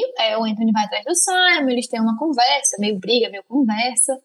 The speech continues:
E aí o, o Anthony fala, tipo assim, "Ó, tá aqui a carta da minha irmã, eu só não vou te forçar a voltar, porque você tem que fazer isso por você mesmo. Você tem que mostrar pra ela que você se importa com ela."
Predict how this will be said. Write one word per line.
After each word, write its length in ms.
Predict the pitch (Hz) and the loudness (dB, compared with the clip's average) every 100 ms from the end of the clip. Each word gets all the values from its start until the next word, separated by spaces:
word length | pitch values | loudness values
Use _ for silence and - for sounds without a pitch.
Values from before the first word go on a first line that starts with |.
| _ | _
E 100 | 233 | 2
aí 460 | 233 240 240 254 285 | 4 4 4 2 0
o, 160 | 302 285 | -2 -2
o 180 | 277 262 | 0 0
Anthony 320 | 240 247 247 | 0 -2 -4
fala, 280 | - 214 214 | -2 -4 -4
tipo 120 | - | -4
assim, 200 | - 226 | -2 0
"Ó, 100 | 214 | 0
tá 120 | - | -2
aqui 120 | 202 214 | -4 -2
a 80 | |
carta 160 | 208 196 | -2 -2
da 140 | 208 | -2
minha 160 | 214 240 | -2 -4
irmã, 200 | 254 262 311 262 | 0 0 0 0
eu 80 | 233 | 0
só 100 | 240 | 0
não 120 | 240 | 0
vou 100 | 226 | -2
te 140 | - - | -4 -6
forçar 240 | - 208 | -2 -2
a 60 | 190 | -4
voltar, 360 | 185 269 262 | -4 -2 -2
porque 160 | 262 - | -2 -6
você 60 | |
tem 100 | 226 | -4
que 60 | 220 | -2
fazer 200 | 240 226 | 0 2
isso 140 | 233 - | 2 0
por 80 | |
você 280 | 247 247 285 | 0 0 0
mesmo. 300 | 294 202 170 _ | 0 -2 -4 _
Você 140 | - | -6
tem 120 | 190 | -2
que 60 | 185 | -2
mostrar 220 | 202 202 | -2 -4
pra 240 | - 294 247 | -2 0 2
ela 180 | 262 | 0
que 140 | 277 - | -4 -2
você 180 | 269 269 | 0 2
se 120 | 277 | 0
importa 280 | 269 - - | -4 -8 -4
com 160 | 349 | 0
ela." 220 | - - | 0 -2